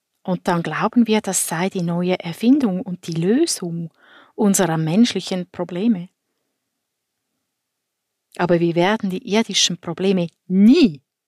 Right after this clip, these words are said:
in diesem Konstrukt abschließend und für alle zufriedenstellend lösen können, wenn wir nicht erkennen,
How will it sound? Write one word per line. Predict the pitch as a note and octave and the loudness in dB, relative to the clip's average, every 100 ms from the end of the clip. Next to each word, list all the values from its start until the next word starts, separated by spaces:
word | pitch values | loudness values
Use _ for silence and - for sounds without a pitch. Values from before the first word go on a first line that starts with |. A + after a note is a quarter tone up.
| _ _ _ _ _ _ _ _ | _ _ _ _ _ _ _ _
in | G#3 | -10
diesem | F#3 A3 G#3+ | 0 0 0
Konstrukt | - F#3+ F3+ - A#3+ - - _ _ _ | -2 -4 -4 -4 -4 -4 -20 _ _ _
abschließend | - A3+ - - F3 E3 - - D#3+ D#3+ - _ _ _ _ _ _ _ _ _ _ _ _ _ _ _ _ - | -2 -2 -2 -6 -6 -4 -4 -4 -6 -8 -12 _ _ _ _ _ _ _ _ _ _ _ _ _ _ _ _ -4
und | F#3+ F3 | -2 -2
für | - F3+ - | 0 0 0
alle | - G3+ A3+ E3 E3 _ _ _ _ _ _ _ _ _ _ _ _ _ _ - | -2 2 2 2 -4 _ _ _ _ _ _ _ _ _ _ _ _ _ _ -6
zufriedenstellend | F#3 - G#3+ A#3 A3 - F3+ F#3 F3+ | -4 0 2 4 2 2 2 2 0
lösen | F#3 F#3 - F3 | 0 -2 -4 -8
können, | F3 F3 G3+ B3+ C#4 _ _ _ _ _ _ _ _ _ _ _ _ _ | -6 -2 2 2 2 _ _ _ _ _ _ _ _ _ _ _ _ _
wenn | G3 G3 | 0 2
wir | F#3+ F#3 | 4 2
nicht | F#3+ G3 - - - | 2 -2 -4 -12 -20
erkennen, | - F3 - - F#3+ B3+ G#3+ F3+ F3+ | -6 -6 -6 -4 4 4 4 0 -6